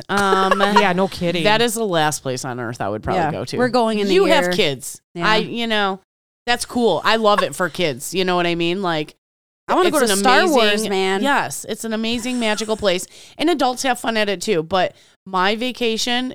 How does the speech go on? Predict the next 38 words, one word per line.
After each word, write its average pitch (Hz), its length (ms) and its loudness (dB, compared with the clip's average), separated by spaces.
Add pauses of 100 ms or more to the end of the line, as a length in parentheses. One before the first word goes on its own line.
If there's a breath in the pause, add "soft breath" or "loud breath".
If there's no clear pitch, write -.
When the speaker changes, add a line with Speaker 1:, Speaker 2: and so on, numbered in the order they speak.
(140)
Speaker 1:
does 196 280 -2
not 185 420 0
Speaker 2:
Tropical. 185 640 -2 (280)
Speaker 1:
Yeah, 185 380 2
I'm 208 200 2
Speaker 2:
Cancun. - 20 2
Speaker 1:
not 254 280 0
like, 208 460 0
"I 185 80 -4
wanna 214 200 -2
go 190 140 -4
hang 180 220 -4
out 170 160 0
with 165 320 -2
a 170 60 -4
million 170 360 -2
kids 135 540 -6
and - 160 -4
trip - 260 0
over 156 300 0
them 151 420 -4
Speaker 2:
<laughs> - 80 -20
Speaker 1:
in 165 380 -2 (100)
a 151 60 -6
park," 143 560 -4
Speaker 2:
This 202 80 -2
Speaker 1:
you 196 60 0
Speaker 2:
is 185 40 2
Speaker 1:
know? 165 200 2
Speaker 2:
true. 196 260 -2
Speaker 3:
Yeah. 165 180 -4
Speaker 1:
Yeah. 143 260 0 (960)
Speaker 3:
So 262 180 -2
actually, 254 280 2
I - 20 4
have 202 120 0
two 226 160 -4
more. 147 260 -10